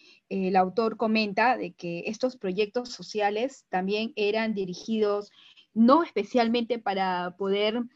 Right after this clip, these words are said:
eh, apoyar a las personas más vulnerables en esta situación, eh, crítica de la economía, sino también para poder, eh, obtener, eh, mayor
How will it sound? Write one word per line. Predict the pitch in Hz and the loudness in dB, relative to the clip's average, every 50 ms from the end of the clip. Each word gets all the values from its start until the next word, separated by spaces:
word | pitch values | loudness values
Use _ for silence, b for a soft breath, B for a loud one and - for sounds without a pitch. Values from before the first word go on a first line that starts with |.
| b b b b b b b _ | b b b b b b b _
eh, | - 220 220 196 | -4 -4 -2 0
apoyar | - 208 202 - 196 196 190 226 254 254 | 0 0 0 0 -2 0 4 4 4 4
a | 247 | 2
las | 226 196 - | -2 -4 -6
personas | - 202 208 - 226 220 220 220 | -6 -6 -4 -4 -4 -2 -2 -2
más | 233 226 233 | -2 -2 -2
vulnerables | 247 240 226 214 196 208 214 214 214 220 240 226 - | 0 0 0 2 2 4 4 4 2 0 -4 -6 -6
en | 208 190 | -6 -6
esta | 196 - - 220 | -6 -6 -8 -10
situación, | 220 - 214 196 180 - 165 180 - - 214 214 220 214 | -10 -8 -10 -10 -10 -10 -10 -10 -4 -2 0 0 -2 -2
eh, | - 208 190 185 180 180 180 175 - | -4 -6 -4 -4 -4 -6 -6 -8 -8
crítica | 226 208 240 240 247 220 196 - 208 202 202 196 185 - | -6 -4 -4 -4 -6 -8 -4 -2 0 2 2 2 0 -4
de | 190 185 180 180 | -8 -8 -6 -6
la | 180 | -6
economía, | 180 - 185 180 180 190 233 285 330 294 190 b b b b b b b b | -6 -4 -4 -4 -2 2 4 4 4 4 2 b b b b b b b b
sino | _ 220 214 220 240 240 | _ -2 0 0 2 2
también | 277 262 240 240 247 254 262 240 | 2 2 2 2 2 0 0 0
para | - 254 233 226 214 214 208 196 190 - - | 0 0 2 4 2 2 2 0 -2 -4 -4
poder, | 202 208 214 214 226 233 247 262 269 262 262 | -2 0 2 2 4 4 4 4 4 4 2
eh, | 240 214 202 190 185 185 180 - - _ _ _ | 2 2 0 0 -2 -6 -8 -10 -16 _ _ _
obtener, | _ 202 196 190 - 202 202 214 233 247 254 247 - | _ -10 -8 -4 -4 -4 0 2 2 4 4 2 0
eh, | - 196 190 190 190 185 | -4 -4 -4 -4 -2 -2
mayor | 190 190 190 190 - 226 226 226 226 208 214 208 | -2 -2 -2 0 0 2 2 2 2 0 0 -4